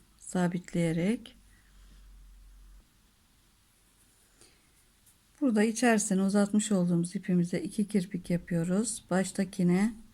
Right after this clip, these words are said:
ipimizi uzatıp bir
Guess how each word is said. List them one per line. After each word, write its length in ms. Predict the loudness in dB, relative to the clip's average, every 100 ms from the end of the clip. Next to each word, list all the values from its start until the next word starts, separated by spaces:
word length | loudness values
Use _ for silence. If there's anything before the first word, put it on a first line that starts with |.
| -20 -20 _ _ _ _ -4
ipimizi 520 | -4 0 0 0 -2
uzatıp 840 | -4 -2 -2 -2 -4 -4 -4 -14 _ _ _ _ _ _ _ _ _ _ _ _ _ _ _ _ _ _ _ _ _ _ _ _ _ _ _ _ _ _ _ _ _ _ _ _ _ -4
bir 560 | -2 0 -2 -6 -20